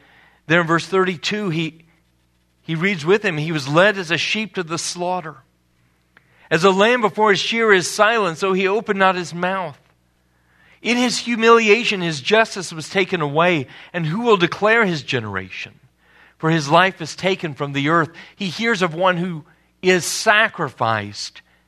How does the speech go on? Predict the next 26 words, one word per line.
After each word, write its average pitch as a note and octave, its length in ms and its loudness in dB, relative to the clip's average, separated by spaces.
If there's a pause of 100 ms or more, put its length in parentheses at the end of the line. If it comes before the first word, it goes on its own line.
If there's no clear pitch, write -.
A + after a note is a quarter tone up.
(340)
and B2 200 -8
doesn't D3+ 400 -2
fight D3+ 320 0
to - 80 -18
protect A2 460 -12
himself. - 480 -20 (1400)
An D3 140 -2
innocent G#3+ 540 0
one, C3 260 0
the C3 80 -8
one F#3 360 2 (180)
that F3 160 -2
comes G#3+ 320 0
as E3+ 140 -2
the E3+ 120 2
Lamb F3 300 2
of D#3+ 120 -4
God E3+ 220 2
who E3+ 100 -8
takes F#3+ 300 -8
away F#3 280 -2
the F3 120 -8
sins C#3 380 -8
of A2+ 100 -20
the A#2+ 60 -14
world. - 560 -20